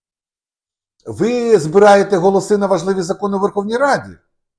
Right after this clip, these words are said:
Легше працювати з депутатами, які не отримують доплат? Чи складніше? Не вгамовувався журналіст Forbes. Так само, впевнено відповів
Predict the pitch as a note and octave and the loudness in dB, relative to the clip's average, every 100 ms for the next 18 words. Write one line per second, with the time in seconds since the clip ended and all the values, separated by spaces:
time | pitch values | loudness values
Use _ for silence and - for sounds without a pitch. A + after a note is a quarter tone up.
0 | _ _ _ _ _ _ E3 B3 E4+ E4 | _ _ _ _ _ _ 2 2 2 -2
1 | D#4+ D4+ A3 G3 D3+ E3+ F#3+ F3 D3 D3 | -2 0 0 0 -2 -2 0 2 2 0
2 | D3+ C3+ D3+ C3+ C3 F3+ G3 D#3+ B2 A#2 | -4 -4 -6 -6 -6 -6 -4 -4 -4 -4
3 | C#3 C#3+ A#2 E3 - _ - A3+ E4 C#4 | -4 -2 -4 -4 -12 _ -20 -14 -10 -6
4 | D3 G#2+ F2 D2+ _ _ _ _ _ _ | -8 -8 -14 -20 _ _ _ _ _ _
5 | - D3 C#3+ C3+ A#2+ G2+ A2+ G#2 C3+ B2+ | -8 -4 -2 -2 -4 -6 -10 -8 -6 -6
6 | G2+ E2 - G#2 - _ _ _ _ _ | -8 -12 -12 -14 -14 _ _ _ _ _
7 | _ _ _ _ _ _ _ F3+ E3 - | _ _ _ _ _ _ _ -6 -4 0
8 | F#3+ F3 D3 A2+ F#2 D2 _ _ _ _ | 4 4 4 2 -6 -12 _ _ _ _
9 | _ B2+ A#2 A2 A2 G#2 G#2+ G#2+ G2 E2 | _ -4 -4 -6 -10 -10 -10 -10 -10 -12